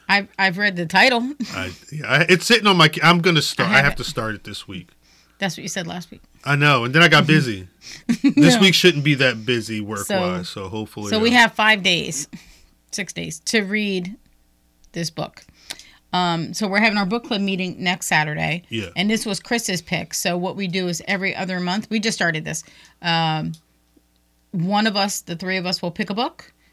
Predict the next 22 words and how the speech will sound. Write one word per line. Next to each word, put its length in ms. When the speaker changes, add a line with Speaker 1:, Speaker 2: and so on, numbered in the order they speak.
Speaker 1:
and 200
then 180
they 160
will 160
host 720
the 160
other 200
two. 380
So, 540
uh, 200
his 180
mom 220
went 180
first 280
a 40
couple 220
months 220
ago. 280
Chris's 420
is 140
this 220
week. 220